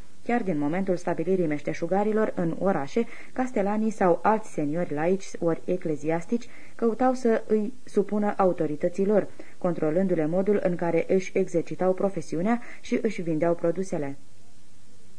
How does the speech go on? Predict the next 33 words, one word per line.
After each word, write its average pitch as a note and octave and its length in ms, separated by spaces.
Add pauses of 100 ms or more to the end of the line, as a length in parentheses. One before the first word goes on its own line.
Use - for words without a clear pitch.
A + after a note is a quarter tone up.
(180)
În F3+ 120
felul B3+ 320
acesta, A#3 540
asociațiile A3 760
meșteșugarilor G#3 800
au F#3+ 120
fost G#3 340
chiar G#3 220
de G3 120
la E3 100
început E3+ 440
disciplinate F#3+ 800
în F3 120
organizarea D#3+ 640
lor F#3 160
și G3 140
supuse G3 420
controlului F#3 720 (280)
administrației F3+ 920
orășenești. F3+ 640 (380)
Aceasta G3+ 500
în F#3 100
mai D#3 120
multe E3+ 240
scopuri, G3 400 (200)
pentru F3+ 340
a F3+ 240
asigura E3+ 560
calitatea F#3 480
produselor, F3 560
cantitatea G#3+ 580
necesară E3 480
populației, E3+ 720